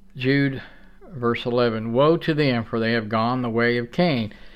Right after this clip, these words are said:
and pay, for they have rushed headlong into the error of Balaam, and perished in the rebellion,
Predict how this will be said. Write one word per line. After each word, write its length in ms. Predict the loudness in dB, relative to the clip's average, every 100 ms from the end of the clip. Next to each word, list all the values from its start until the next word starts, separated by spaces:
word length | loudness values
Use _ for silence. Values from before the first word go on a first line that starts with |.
| -14 -2
and 220 | 0 0
pay, 680 | 2 4 4 2 0 -2 -8 -18 -20 -20 -20 -20 -20 -10
for 120 | -2
they 160 | 0 0
have 300 | 0 -4 -8 -18 -20 -20 -6
rushed 500 | 0 4 4 0 -6
headlong 720 | -2 0 2 0 -2 -4 -6
into 300 | -8 -4 -4
the 160 | -4
error 340 | -2 0 0 -2
of 200 | -4 0
Balaam, 440 | 2 2 -2 -6
and 220 | -6 -8
perished 640 | -8 -2 0 0 -2 -6 -12
in 180 | -10 -8
the 120 | -6
rebellion, 760 | -6 -4 -2 -2 -2 -2 -4